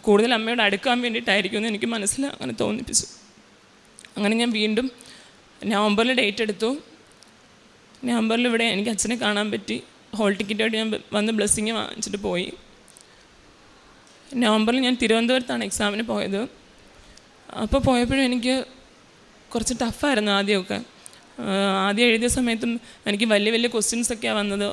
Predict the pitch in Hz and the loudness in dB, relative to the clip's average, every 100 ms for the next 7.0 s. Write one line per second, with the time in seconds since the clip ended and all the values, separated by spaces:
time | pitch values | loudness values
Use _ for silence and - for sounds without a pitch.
0 | - 202 196 202 214 226 214 214 214 - | -4 -2 -2 -2 -4 -4 -6 -4 -4 -4
1 | 220 208 208 196 220 233 214 226 220 208 | -4 -4 -4 -6 -4 -2 -2 -2 0 0
2 | 214 208 196 214 - 214 202 202 202 202 | 2 0 0 0 -2 -2 -2 -2 -4 -2
3 | 214 190 - - - - - - - - | -4 -4 -6 -12 -16 -20 -20 -18 -20 -20
4 | - - - - - 208 220 214 226 233 | -20 -20 -20 -20 -12 -8 -2 0 2 2
5 | 208 208 220 240 220 - 233 233 226 220 | 2 2 0 0 -4 -4 -2 -2 -2 -4
6 | - - - - - - 220 - 247 220 | -8 -16 -20 -20 -18 -8 -8 -4 -4 -2